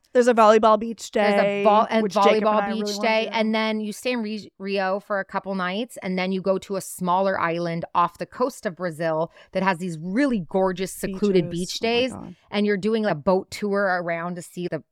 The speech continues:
Speaker 2: secluded beaches off of that island. And then just having a lot of built-in free beach time and stuff. So a lot of built-in relaxation and then a lot of optional excursions
Speaker 1: Yeah.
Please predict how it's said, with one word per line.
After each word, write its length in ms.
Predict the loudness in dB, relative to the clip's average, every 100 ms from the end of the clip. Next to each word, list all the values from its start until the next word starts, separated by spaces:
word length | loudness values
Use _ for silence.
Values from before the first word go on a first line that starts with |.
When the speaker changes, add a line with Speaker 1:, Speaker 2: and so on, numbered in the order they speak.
| _
Speaker 2:
secluded 540 | -12 -10 -6 -4 -4 -4
beaches 380 | -8 -6 -4
off 220 | -2 -2 -4
of 120 | -2
that 220 | 0 2
island. 420 | 2 0 -2 -2
And 140 | -4 -4
then 100 | -6
just 180 | -10
having 300 | -2 -2 0
a 40 | 0
lot 200 | 2 0
of 140 | -2 -10 -20 _
built-in 540 | -2 -2 0 -2 -2 -6 _ _ _ _ _
free 500 | -20 -12 -4 -2 -2
beach 400 | -2 -2 -4 -6
time 360 | -6 -4 -2 -2
and 140 | -6
stuff. 260 | -2 0 0
So 120 | -2
a 40 | 0
lot 200 | 2 2
of 80 |
built-in 300 | 0 -4 -4
relaxation 680 | -4 -2 -2 -2 -8 -6 -6
and 100 | -4
then 120 | -2
a 40 | -2
lot 240 | 0 0
of 100 | 0 -4
optional 720 | -4 -4 -4 -8 -4 -2 0 -2
excursions 760 | -6 -10 -8 -6 -4 -4 -2 -2
Speaker 1:
Yeah. 200 | -4